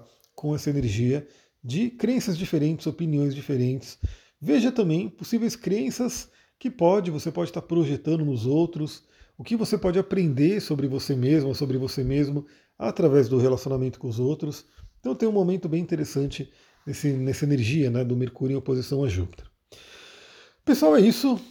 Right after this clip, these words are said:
Vou ficando por aqui. Gastei voz pra caramba, porque tive live em sequência, tive aí a aula.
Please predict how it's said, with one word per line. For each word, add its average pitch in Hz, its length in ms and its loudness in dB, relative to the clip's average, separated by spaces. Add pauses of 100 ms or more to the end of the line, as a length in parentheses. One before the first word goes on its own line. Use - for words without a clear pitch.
Vou 139 260 4
ficando 175 340 0
por 160 160 -2
aqui. 202 240 -4
Gastei 165 500 0
voz 147 340 2
pra 226 120 -8
caramba, 190 420 2
porque 160 280 -4
tive 147 260 -4
live 160 420 2
em 170 60 -2
sequência, 156 480 -2
tive 147 260 -4
aí 139 140 2
a 131 60 0
aula. 180 460 2